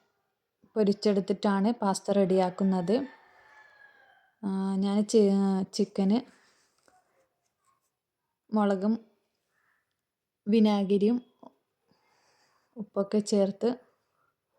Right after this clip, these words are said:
ഒരു അരമണിക്കൂർ മാഗ്നേറ്റ് വെച്ചിട്ടാണ് ഒന്ന് പൊരിച്ചെടുക്കുന്നത്. അപ്പോൾ ഞാൻ, ആ, അതൊരു ഭാഗത്ത്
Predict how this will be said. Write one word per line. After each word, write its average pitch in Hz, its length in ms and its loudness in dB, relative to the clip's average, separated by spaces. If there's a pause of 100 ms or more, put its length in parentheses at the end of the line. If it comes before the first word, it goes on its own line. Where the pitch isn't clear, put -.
(360)
ഒരു 226 120 0
അരമണിക്കൂർ 202 600 2
മാഗ്നേറ്റ് 190 560 -2
വെച്ചിട്ടാണ് 185 520 -4
ഒന്ന് 190 400 -4
പൊരിച്ചെടുക്കുന്നത്. 180 960 -2 (1400)
അപ്പോൾ - 200 -6
ഞാൻ, 208 260 2
ആ, 208 280 0 (320)
അതൊരു 196 320 0
ഭാഗത്ത് 190 520 -2